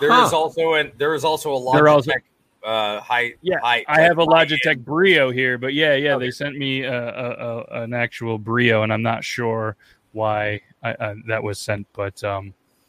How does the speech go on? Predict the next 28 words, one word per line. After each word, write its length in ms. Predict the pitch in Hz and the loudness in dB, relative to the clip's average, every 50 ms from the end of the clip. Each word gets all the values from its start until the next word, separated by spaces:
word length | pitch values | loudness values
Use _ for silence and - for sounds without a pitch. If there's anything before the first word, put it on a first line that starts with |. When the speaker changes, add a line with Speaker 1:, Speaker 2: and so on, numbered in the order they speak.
| _ _ _ _ _ _ _ _ | _ _ _ _ _ _ _ _
Speaker 3:
yeah, 160 | 131 135 127 | 0 2 4
I 40 | 120 | 4
don't 120 | 120 127 123 | 4 4 4
know. 100 | 120 117 | 4 4
Maybe, 340 | 117 117 120 117 123 127 120 | 4 2 2 2 2 0 0
maybe 280 | 127 123 123 123 120 | 0 -2 -2 -2 -4
Toby 440 | 110 - 113 113 107 113 113 110 110 - | -6 -4 -4 -4 -2 -2 -4 -4 -4 -6
will 140 | - 113 107 | -6 -8 -6
get 200 | 101 107 107 113 | -6 -6 -6 -6
one, 300 | 107 107 107 104 104 101 - _ _ _ _ _ _ _ _ _ _ _ _ _ _ _ _ | -4 -4 -4 -6 -6 -10 -16 _ _ _ _ _ _ _ _ _ _ _ _ _ _ _ _
and 260 | - 101 98 95 95 - _ _ | -14 -12 -12 -12 -14 -16 _ _
yeah, 200 | - 110 104 107 - - | -8 -6 -6 -6 -6 -6
I 160 | 110 101 92 - _ _ _ _ _ _ _ _ _ _ _ _ _ _ - - _ _ | -6 -6 -8 -12 _ _ _ _ _ _ _ _ _ _ _ _ _ _ -20 -20 _ _
Speaker 1:
Wait 160 | - 208 302 302 | -8 -6 -6 -4
a 20 | |
Speaker 3:
I, 40 | 117 | -6
Speaker 1:
minute, 120 | 147 - - | -6 -6 -6
Speaker 3:
I 20 | 117 | -4
Speaker 1:
wait 140 | 214 254 254 | -2 -2 -2
a 40 | |
minute. 160 | 196 143 - - _ | -4 -8 -10 -12 _
Is 140 | - 143 - | -16 -8 -2
that 220 | 233 269 285 285 | -2 -2 -2 -2
the, 180 | 269 240 - - - | -4 -6 -6 -6 -8
the 100 | - 156 | -8 -8
beard 320 | 139 - 185 208 247 254 220 | -8 -6 -6 -6 -6 -6 -4
roller 320 | 277 269 269 294 294 311 | -4 -4 -4 -4 -6 -8
thing? 360 | - - 311 330 339 330 269 | -8 -10 -10 -10 -10 -12 -14